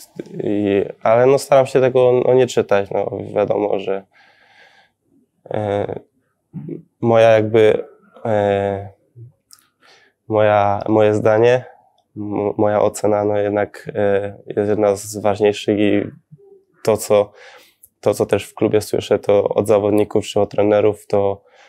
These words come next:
to, to staram się brać do siebie, ale znowu nie za bardzo, nie staram się czytać tych wszystkich, staram się właśnie nie czytać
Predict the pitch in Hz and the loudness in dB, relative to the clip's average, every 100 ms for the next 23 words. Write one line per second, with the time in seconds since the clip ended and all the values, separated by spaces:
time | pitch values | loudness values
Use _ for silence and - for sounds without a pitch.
0 | _ 98 101 98 98 _ - 107 - 107 | _ -2 0 0 -2 _ -4 -4 0 0
1 | 101 - 101 104 104 98 110 110 110 - | 0 -2 2 2 0 -4 -2 2 2 2
2 | 101 101 101 101 101 101 107 101 104 - | 0 0 -2 -2 -2 -4 -4 -2 -2 -2
3 | 107 101 101 101 98 101 101 _ - _ | 0 2 2 0 0 -4 -4 _ -20 _
4 | _ _ _ _ _ _ _ - - - | _ _ _ _ _ _ _ -14 -14 -12
5 | - - 143 143 131 127 - 117 123 107 | -8 0 2 2 2 0 0 -2 0 0
6 | 104 107 - 107 - - 117 110 110 107 | -2 -2 -2 -4 -6 -4 0 0 0 -2
7 | 104 107 110 110 104 101 101 | -2 2 2 2 0 0 -2